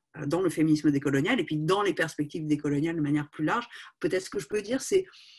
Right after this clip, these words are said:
euh, en quoi le décolonial latino-américain et des Caraïbes est différent de, peut-être du décolonial français, parce que, en fait, ben, on parle pas du tout de la même, euh, période coloniale. Et puis, le, les perspectives décoloniales latino-américaines et des Caraïbes, comme je l'ai dit,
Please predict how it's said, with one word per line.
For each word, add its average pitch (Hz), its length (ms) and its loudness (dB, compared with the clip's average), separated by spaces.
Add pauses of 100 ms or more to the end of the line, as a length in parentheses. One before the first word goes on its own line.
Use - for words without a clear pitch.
(880)
euh, 156 260 4
en 196 140 -2
quoi 233 180 -2
le 202 100 2
décolonial 190 640 0
latino-américain 220 800 -6
et 208 60 -10
des 202 140 -6
Caraïbes 196 440 -2
est 180 60 4
différent 202 640 -2
de, 226 420 0 (320)
peut-être 190 200 -2
du 190 120 -8
décolonial 196 640 0
français, 277 580 -2
parce 185 280 -6
que, 233 240 -2
en 180 120 -2
fait, 226 280 -8
ben, 160 80 4
on 160 60 4
parle 156 160 -2
pas 180 100 -4
du 185 80 -6
tout - 100 -16
de 180 60 -10
la 170 80 -2
même, 175 240 -6
euh, 156 220 2 (280)
période 185 360 -2
coloniale. 185 720 0 (360)
Et 190 120 -2
puis, 220 220 -10
le, 165 360 4
les 160 140 2
perspectives 175 480 -8
décoloniales 190 560 -2
latino-américaines 185 680 -4
et 175 60 -2
des 185 120 0
Caraïbes, 202 320 -6
comme 196 220 -6
je 185 120 -4
l'ai 180 160 -2
dit, 220 260 -8